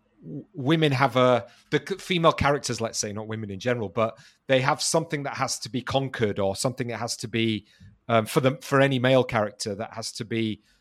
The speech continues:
um, addressed or, or broken down, let's say, in order for the consummation to take place in many sexual situations in, in movies, which is really interesting.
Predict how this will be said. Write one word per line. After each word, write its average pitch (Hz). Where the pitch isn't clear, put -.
um, 107
addressed 120
or, 110
or 107
broken 151
down, 123
let's 107
say, 92
in 147
order 139
for -
the 117
consummation 123
to -
take 110
place 120
in 113
many 117
sexual 131
situations 117
in, 104
in 104
movies, 110
which 127
is 113
really 123
interesting. 110